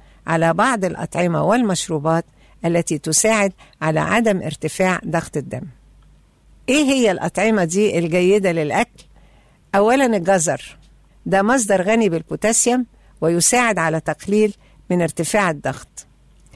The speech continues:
الجزر، آه، لأنه ناشف يعني في الأكل، لكن بيعملوه عصير، فممكن قوي، آه، نشرب عصير جزر طبيعي، لأنه بينظم ضربات القلب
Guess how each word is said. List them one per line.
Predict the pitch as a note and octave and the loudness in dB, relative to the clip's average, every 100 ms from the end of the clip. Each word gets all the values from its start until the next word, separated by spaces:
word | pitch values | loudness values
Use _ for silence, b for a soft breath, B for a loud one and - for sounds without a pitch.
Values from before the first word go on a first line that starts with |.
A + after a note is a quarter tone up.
| B B - | B B -8
الجزر، | E3 F3+ F3+ G3+ D4 B3+ B3 - | -2 0 0 0 2 2 0 -4
آه، | - D#3 D#3 D3+ C#3 C3+ - | -4 0 0 0 0 -4 -4
لأنه | C#3+ E3 F3 | -4 -2 2
ناشف | A3+ A3 - D3 | 2 0 -2 -4
يعني | F3 D3 D3 | -2 -2 -2
في | C#3+ | -2
الأكل، | D3+ - G#3 F#3 F3 | -2 -2 -2 -4 -4
لكن | D#3 E3+ E3 | -4 -4 -2
بيعملوه | D#3+ F3 F#3+ A#3 | 0 0 0 0
عصير، | D3+ - G#3 A#3 A#3+ B B B - | 0 0 2 0 0 B B B -12
فممكن | - F3+ E3+ D3 E3+ A#3 C4+ - E3+ | -2 0 2 0 0 0 0 0 -2
قوي، | E3+ G3 G#3+ A#3+ - - | 0 2 2 -2 -6 -6
آه، | D#3 | -2
نشرب | D#3+ G3+ G#3+ G#3 F#3+ - | 0 0 0 0 -2 -2
عصير | D#3 E3 - F#3+ | -4 -2 0 0
جزر | - D#3+ F#3+ E3 C#3+ | 0 0 0 0 -4
طبيعي، | - D3+ D#3+ G3 A3 C4 _ b b b - | -6 -4 0 0 0 -2 _ b b b -6
لأنه | F3 D#3+ F#3 | 0 0 0
بينظم | F3 F#3 G3+ A#3 B3 G#3 F3 | 0 0 2 2 0 0 0
ضربات | E3+ F3 E3+ F#3+ | 0 0 0 -2
القلب | F3+ - G#3+ C#4 | -4 -4 -2 -2